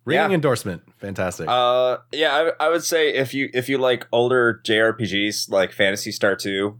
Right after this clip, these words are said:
Speaker 2: and Dragon Quest two, it's
Speaker 1: Mm.
Speaker 2: like that.
Speaker 1: Okay.
Speaker 2: So it's very grindy.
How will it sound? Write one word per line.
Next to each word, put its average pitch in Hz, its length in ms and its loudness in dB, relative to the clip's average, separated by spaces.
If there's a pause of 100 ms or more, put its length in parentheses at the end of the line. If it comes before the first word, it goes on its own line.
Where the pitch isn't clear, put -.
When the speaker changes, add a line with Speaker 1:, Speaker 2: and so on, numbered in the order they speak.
Speaker 2:
and 90 340 -2
Dragon 95 460 -2
Quest 104 360 0
two, 113 300 0 (140)
it's 87 240 -8
Speaker 1:
Mm. 98 200 -2
Speaker 2:
like 78 240 -4
that. 82 340 -4 (480)
Speaker 1:
Okay. 85 160 -4
Speaker 2:
So 107 300 0
it's - 260 -12 (180)
very 113 380 2
grindy. 98 580 0